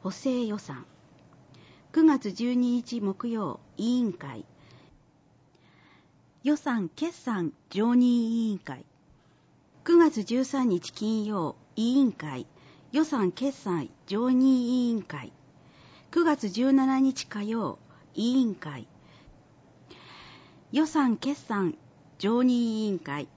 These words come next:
九月十八日水曜、本会議。一般質問。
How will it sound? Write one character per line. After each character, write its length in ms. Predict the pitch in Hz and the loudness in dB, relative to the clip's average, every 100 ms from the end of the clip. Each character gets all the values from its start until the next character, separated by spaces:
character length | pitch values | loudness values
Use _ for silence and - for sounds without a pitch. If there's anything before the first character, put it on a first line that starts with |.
| - _ - - - - - | -20 _ -20 -20 -20 -20 -4
九 120 | 320 | 4
月 260 | 339 302 233 | 6 6 2
十 240 | 226 262 | -2 -2
八 260 | 240 247 254 | -2 -4 0
日 280 | 247 233 240 | 0 -2 -6
水 320 | - 233 220 | -6 -6 -4
曜、 260 | 214 165 - - | -4 -6 -8 -6
本 160 | 233 254 | -2 -2
会 300 | 240 240 190 | -2 -4 -4
議。 180 | 139 - - - - | -8 -12 -20 -20 -14
一 160 | - 208 - - | -8 -8 -8 -2
般 240 | 269 277 | 0 0
質 240 | - - | -2 -8
問。 260 | 165 135 127 | -6 -4 -8